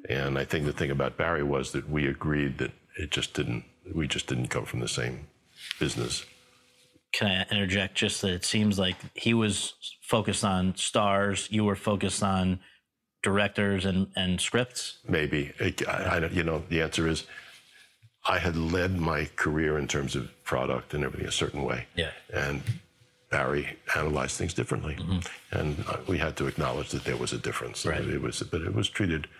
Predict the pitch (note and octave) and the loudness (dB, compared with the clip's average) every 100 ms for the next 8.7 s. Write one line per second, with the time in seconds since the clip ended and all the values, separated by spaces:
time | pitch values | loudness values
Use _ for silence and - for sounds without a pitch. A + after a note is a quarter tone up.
0 | - - - D#2+ D#2 - D#2 F2+ - - | -6 -4 0 0 0 0 0 -2 -10 -20
1 | - - - _ - C2+ B1+ B1+ C2 C2 | -14 -14 -14 _ -4 -2 -2 -2 -2 -4
2 | - - C#2 C2+ B1+ B1+ B1 D2 C#2+ C#2+ | -4 -4 -2 -2 -4 -4 -4 -2 0 -2
3 | C2 B1+ C#2+ D2 C#2+ - D2 - - - | -4 -6 -2 0 0 0 -4 -2 -2 -2
4 | C2 - D2 C#2 - - _ _ _ E2+ | -4 -4 -4 -6 -8 -16 _ _ _ 0
5 | F2 F#2+ G2 G#2+ G#2 F#2 F2+ F2+ - - | 2 2 2 2 4 2 0 0 -4 -2
6 | - F#2+ F#2+ F#2 F2 - F#2 - - G2 | 0 2 2 0 0 -2 -2 -4 -4 0
7 | F#2 F#2 F#2 F#2 E2+ - A#2+ - C3+ C#3 | 2 2 2 2 2 2 0 0 0 2
8 | C3+ G2 F#2 F2 F2 F2 | 2 2 0 0 0 -2